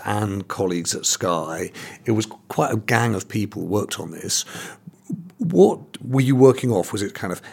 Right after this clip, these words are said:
Excel spreadsheets, printouts, website databases? I mean, h-, how much stuff spoke to each other? What was the nature of the data you were dealing with?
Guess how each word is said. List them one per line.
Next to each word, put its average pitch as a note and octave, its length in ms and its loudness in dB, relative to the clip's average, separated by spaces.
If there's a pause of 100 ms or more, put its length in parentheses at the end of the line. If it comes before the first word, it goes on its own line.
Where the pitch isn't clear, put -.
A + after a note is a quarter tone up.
(120)
Excel B2+ 320 2
spreadsheets, A#2 800 -2
printouts, A2 1120 0 (220)
website G#2+ 520 0
databases? G#2 680 -2
I G#2+ 40 -4
mean, A2 220 -2
h-, - 600 -12
how - 240 -4
much D3+ 240 0
stuff - 400 -4
spoke - 400 -2
to G2+ 140 -4
each - 160 -6
other? F2+ 320 -2
What A2 180 -2
was A2 140 -6
the G#2+ 80 -6
nature G#2 360 -8
of F#2+ 60 -6
the F#2 80 -8
data F#2+ 300 -8
you F2+ 60 -8
were F2 40 -8
dealing F2 260 -6
with? D#2+ 220 -12